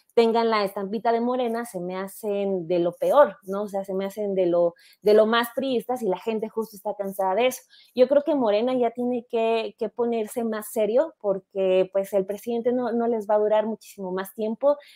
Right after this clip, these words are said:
no les va a durar otra campaña y el hecho que, que esté así Mario Delgado saliendo a dar, eh, saliendo a decir que el presidente se rayó y que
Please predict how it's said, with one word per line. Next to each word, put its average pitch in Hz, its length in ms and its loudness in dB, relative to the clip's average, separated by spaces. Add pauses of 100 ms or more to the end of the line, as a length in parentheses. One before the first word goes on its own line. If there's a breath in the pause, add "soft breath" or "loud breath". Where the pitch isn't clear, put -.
(140 loud breath)
no 226 100 2
les 226 180 4
va 240 60 6
a 226 40 8
durar 220 280 6
otra 208 220 2
campaña 220 640 0 (260 soft breath)
y 220 220 4
el 220 120 8
hecho 240 400 2
que, 190 520 4
que 196 60 0
esté 214 340 -6
así 233 320 -2
Mario 226 300 2
Delgado 208 680 4
saliendo 208 640 0
a 185 160 2
dar, 196 400 4
eh, 175 460 -2 (1000)
saliendo 226 320 2
a 240 40 -4
decir 226 200 -2
que 247 80 0
el 220 80 0
presidente 220 540 -4
se 208 160 -6
rayó 190 500 2
y 214 100 0
que 180 220 0